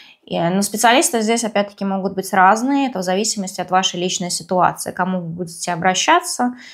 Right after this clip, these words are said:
и кто для вас является специалистом. Кто-то, как я сказала, может там вызывать бригаду какую-то домой, чтобы помогали по дому что-то сделать.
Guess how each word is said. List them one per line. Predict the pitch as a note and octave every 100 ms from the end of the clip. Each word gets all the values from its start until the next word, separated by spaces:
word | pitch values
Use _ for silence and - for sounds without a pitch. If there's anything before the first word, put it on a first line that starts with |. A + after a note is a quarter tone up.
| -
и | F#3
кто | - G#3+
для | F3+
вас | F#3 F#3+ -
является | E3+ F3 F3 F3
специалистом. | E3 - E3 - E3 D3 D3+ D3 D#3
Кто-то, | - F#3+ F#3
как | E3
я | E3+
сказала, | D#3+ F3+ E3 D#3 D#3
может | D#3+ E3 E3 -
там | D#3 D3+ -
вызывать | E3+ F3+ E3+ E3+ E3+
бригаду | F#3+ A#3 D#4 C#4+
какую-то | B3+ A#3+ A3+ A3 G#3
домой, | G#3 G3+ G3+ G3 G3+
чтобы | - -
помогали | F#3 F#3 F#3 F3+ F3
по | F3 F3+
дому | F3+ F3
что-то | E3+ - - -
сделать. | F3 F#3 F3 F3